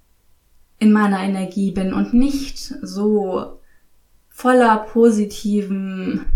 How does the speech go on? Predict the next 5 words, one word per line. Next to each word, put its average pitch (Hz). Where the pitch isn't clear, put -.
Elan 196
und 214
nicht 269
so 196
voller 185